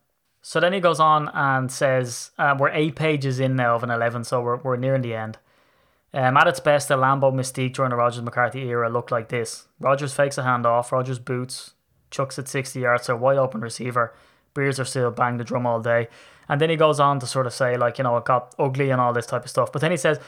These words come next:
"Whose ever fault it was, it got ugly in two thousand and eighteen." So, like, he spent, you know, seven and a half pages trying to pin it on two people.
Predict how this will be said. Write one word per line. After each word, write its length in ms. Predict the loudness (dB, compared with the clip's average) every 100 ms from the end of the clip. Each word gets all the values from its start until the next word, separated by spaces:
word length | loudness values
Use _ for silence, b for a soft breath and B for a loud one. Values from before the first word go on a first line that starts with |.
| B
"Whose 220 | -2 2 4
ever 180 | 4
fault 420 | 2 4 4 4 0
it 120 | 0
was, 420 | 0 0 -2 -4
it 100 | -2
got 200 | 2 4
ugly 240 | 2 0
in 40 | -2
two 60 |
thousand 300 | 2 2 2
and 100 | 0
eighteen." 380 | 0 0 -4 -8 b b b b
So, 140 | 2
like, 220 | 2 2
he 100 | -2
spent, 480 | -8 0 0 0 -8
you 60 | 0
know, 340 | 4 4 0 -8 _ _ _
seven 340 | -2 0 2
and 100 | 2
a 40 | 0
half 280 | 2 2 4
pages 460 | 2 2 0 -6
trying 240 | -2 -2 -2
to 80 |
pin 220 | -4 -2 2
it 100 | 4
on 220 | 2 0
two 240 | -6 -6
people. 480 | -4 -8 -6 -8 -10